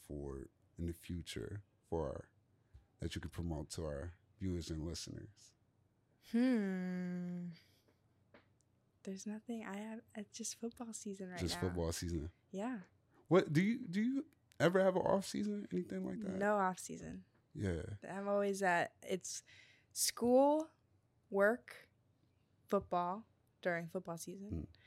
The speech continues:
Speaker 2: and then school, work, basketball. Like, I'm always tra-, I'm always traveling in the off season.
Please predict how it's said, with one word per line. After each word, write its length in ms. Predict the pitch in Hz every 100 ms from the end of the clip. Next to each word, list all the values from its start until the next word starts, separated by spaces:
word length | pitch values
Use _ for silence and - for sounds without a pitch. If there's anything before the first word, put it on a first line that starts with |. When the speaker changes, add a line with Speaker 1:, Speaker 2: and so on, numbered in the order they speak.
| - - _ _ -
Speaker 2:
and 120 | 170 165
then 200 | 160 160
school, 640 | - - 202 202 208 220 247
work, 540 | 190 190 185 180 - - _ _ _ _ _ _ _ _ _
basketball. 760 | 175 170 - - 185 - - - _ _ _ _ _ _ 185
Like, 120 | 185
I'm 120 | 196
always 220 | 190 175
tra-, 120 | - 202
I'm 120 | 226
always 200 | 240 226
traveling 420 | 196 185 170 160
in 100 | 156
the 60 | 135
off 180 | 147
season. 300 | - - -